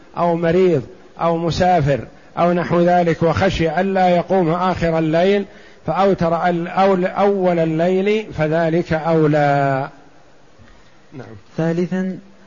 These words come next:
Speaker 2: أن وقت الوتر ينتهي بطلوع الفجر.
Speaker 1: أن وقت الوتر يط-، ينتهي بطلوع الفجر، وفيه قول آخر للأئمة أنه ينتهي بوقت صلاة الفجر، بط-، ب-،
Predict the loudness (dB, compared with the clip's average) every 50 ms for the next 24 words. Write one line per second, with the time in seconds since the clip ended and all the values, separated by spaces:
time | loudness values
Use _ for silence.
0 | -20 -20 -20 -14 -8 -6 -4 -4 -4 -2 -2 -2 -2 -4 -6 -6 -6 -4 -2 0
1 | -2 -2 -2 -4 -4 -4 -4 -4 -4 -6 -6 -6 -4 -4 -4 -4 -4 -2 -4 -4
2 | -4 -2 -2 -2 0 -2 -2 -2 -2 -4 -6 -4 -2 -4 -4 -4 -6 -10 -12 -14
3 | -18 -20 -20 -20 -20 -20 -20 -20 -20 -12 -8 -6 -4 -2 0 2 2 0 0 -2
4 | -2 -2 0 0 2 2 2 2 0 0 0 0 0 -2 -4 -6 -10 -8 -6 -4
5 | -4 -2 -2 0 0 2 2 0 0 0 0 0 2 2 2 2 2 0 2 2
6 | 2 2 2 2 0 -2 -2 -8 -16 -20 -20 -20 -20 -20 -10 -6 -2 0 0 0
7 | 2 0 0 0 0 0 2 2 2 2 0 0 -2 -2 -2 -2 -2 -2 -2 -2
8 | -2 -4 -4 -4 -4 -4 -2 -2 -2 0 -2 -2 -2 -4 -10 -18 -20 -20 -16 -10
9 | -6 -4 -4 -2 -2 -2 0 0 0 -2 -2 -2 -4 -2 -2 -2 0 0 0 0
10 | 0 0 -2 -2 -6 -12 -20 -20 -20 -8 -4 -2 0 2 0 0 -2 -4 -4 -4
11 | -2 0 0 0 0 0 0 0 0 0 2 2 2 0 0 -4 -6 -8 -10 -4
12 | -2 -2 -2 -2 -4 -10 -10 -6 -4 -4 -2 -4 -4